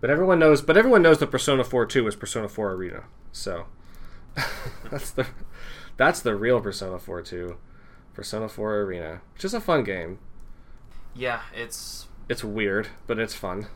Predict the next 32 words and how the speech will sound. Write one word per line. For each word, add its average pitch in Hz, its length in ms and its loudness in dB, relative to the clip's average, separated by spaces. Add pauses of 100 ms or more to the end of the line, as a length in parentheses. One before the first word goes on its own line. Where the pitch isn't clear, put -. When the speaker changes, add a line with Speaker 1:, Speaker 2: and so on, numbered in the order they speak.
(420)
Speaker 2:
Yeah, 107 200 -10
I 104 60 -6
really 113 300 -8
wanna 104 180 -8
play 104 280 -4
it. 101 140 -12
Like, 107 360 -6
I, 110 200 -2
I 120 140 0
only 113 240 -4
learned 113 240 -6
of 101 100 -12
its 104 140 -12
existence, 107 720 -12
uh, 98 340 -6 (680)
not 117 180 -6
too 113 120 -12
long 104 280 -4
ago. 92 380 -8 (280)
Well, 117 120 -4
actually, 110 280 -4
I 110 60 -2
only 110 200 -6
learned 107 240 -6
about 101 220 -4
Persona 104 320 -8
four 131 280 -6
not 90 180 -12
<laughs> - 60 -12
too 151 220 -6
long 123 120 0 (200)
ago. - 300 -8